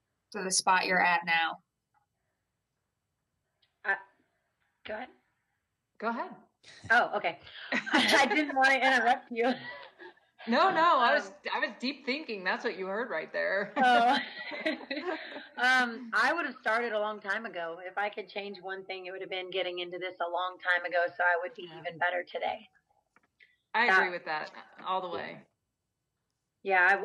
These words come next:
Speaker 2: I, I w-, that, I really wish I would have had somebody a long time ago to go. I wish,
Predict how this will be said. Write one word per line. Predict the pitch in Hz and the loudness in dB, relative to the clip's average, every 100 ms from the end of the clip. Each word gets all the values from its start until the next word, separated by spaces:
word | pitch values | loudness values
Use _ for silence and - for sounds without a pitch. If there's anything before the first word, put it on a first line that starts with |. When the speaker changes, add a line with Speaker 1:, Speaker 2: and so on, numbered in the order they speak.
| - | 4
Speaker 2:
I, | |
I | |
w-, | 214 202 - 240 202 | 4 4 -6 -8 0
that, | 190 - | 0 2
I | 196 | -4
really | 180 185 185 | -2 -6 -6
wish | 185 165 | -6 0
I | 185 | 0
would | 180 | 2
have | 170 | 2
had | 170 156 | 0 -2
somebody | 175 175 175 | -6 -4 -2
a | 170 | -2
long | 170 165 | -4 0
time | 175 175 | 0 0
ago | 170 165 | -2 -2
to | |
go. | 175 170 - | 0 -2 6
I | 262 | 6
wish, | 254 269 269 | 8 4 4